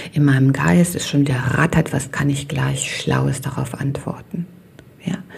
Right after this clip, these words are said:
Wir haben den Eindruck, dass wir uns immer wieder beweisen müssen und darstellen müssen, was wir doch für kluge Menschen sind und einfach irgendwelche, äh, ja, dollen Ratschläge geben. Aber häufig ist es eben auch ganz wichtig, erstmal zu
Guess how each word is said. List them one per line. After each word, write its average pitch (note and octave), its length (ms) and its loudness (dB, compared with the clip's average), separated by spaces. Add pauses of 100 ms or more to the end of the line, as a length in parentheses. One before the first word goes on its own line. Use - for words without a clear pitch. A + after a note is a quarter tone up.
(480)
Wir - 440 0
haben G#3+ 280 2
den - 220 0
Eindruck, F3 260 4
dass - 200 -4
wir F3 60 4
uns E3+ 140 2
immer F#3+ 320 2
wieder D#3+ 160 2
beweisen E3+ 880 2
müssen D#3+ 380 0
und D3+ 200 -4
darstellen E3+ 720 0
müssen, D#3 340 -2
was C#3+ 220 -8
wir - 80 -4
doch E3 120 -10
für - 160 -6
kluge D#3+ 540 2 (680)
Menschen E3+ 560 4
sind C#3+ 380 4
und C#3+ 200 -2
einfach - 480 -6
irgendwelche, D3 540 -2
äh, C#3 640 -2
ja, B2+ 160 -4 (140)
dollen D3 320 4
Ratschläge C#3+ 640 0
geben. C#3 480 2 (520)
Aber - 280 -2 (500)
häufig G#3 400 4
ist F3 160 -2
es - 140 -6
eben E3 200 4
auch - 220 -6
ganz E3 340 -4
wichtig, E3+ 380 -4
erstmal D3+ 300 -4
zu - 160 -8